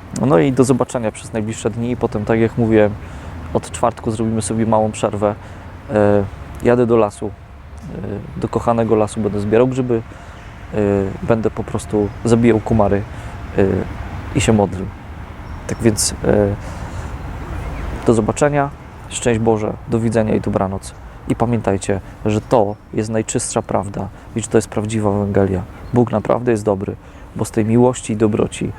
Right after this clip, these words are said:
dał nam swojego Syna, który przyszedł, aby nas zbawić, a nie potępić. Pozdrówcie swoje rodziny i tych wszystkich, którzy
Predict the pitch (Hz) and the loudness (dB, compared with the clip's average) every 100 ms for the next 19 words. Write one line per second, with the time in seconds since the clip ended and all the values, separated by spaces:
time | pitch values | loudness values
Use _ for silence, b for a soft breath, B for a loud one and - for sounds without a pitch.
0 | B B - 107 123 117 110 - 110 110 | B B 0 2 2 0 -6 -4 -2 -2
1 | 110 - 107 95 98 B B - - - | -4 -2 -2 -2 -6 B B -12 -8 0
2 | 110 - 123 117 110 107 110 107 104 104 | 0 2 2 4 2 2 -2 -2 -2 -2
3 | 98 101 - 98 95 - 101 90 - - | -2 -4 -4 -4 -4 -4 -4 -4 -8 -14
4 | - - - - - - - - - - | -16 -16 -16 -16 -16 -14 -14 -14 -10 0
5 | 117 123 131 - 113 - 110 104 101 101 | 4 6 4 2 0 2 4 4 2 0
6 | 98 98 B B B B - - - - | -2 -4 B B B B -12 -12 -2 2
7 | 139 - 175 - 123 131 113 107 | 4 4 2 2 0 4 6 6